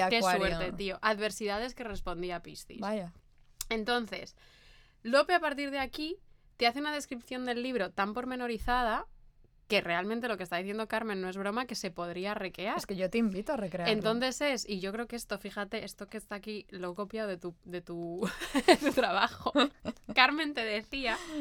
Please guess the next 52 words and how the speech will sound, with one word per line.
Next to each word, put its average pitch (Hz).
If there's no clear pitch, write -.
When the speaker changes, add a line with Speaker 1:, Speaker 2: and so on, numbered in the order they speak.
Speaker 2:
Yo 233
no 262
me 202
acuerdo. 214
Speaker 1:
Carmen 254
te 269
decía 262
que 226
este 226
libro 240
es 220
un 208
volumen 214
juego 240
que 220
cualquier 180
lector 226
de 233
la 220
Arcadia 214
Speaker 2:
¿Yo 240
decía 226
Speaker 1:
podía 208
Speaker 2:
eso? 214
Speaker 1:
poner, 220
podría 208
poner 220
en 185
práctica 196
si 208
se 208
decidiera 196
comprender 208
los 214
esitori-, 220
<laughs> -
los 262
esotéricos 233
caminos 208
de 202
la 196
investigación 185
astrológica. 208
Speaker 2:
Fíjate 202
ya 185
que 185
Speaker 1:
Esto -
es 262
Carmen 277
hace 254
tres 202
años. 180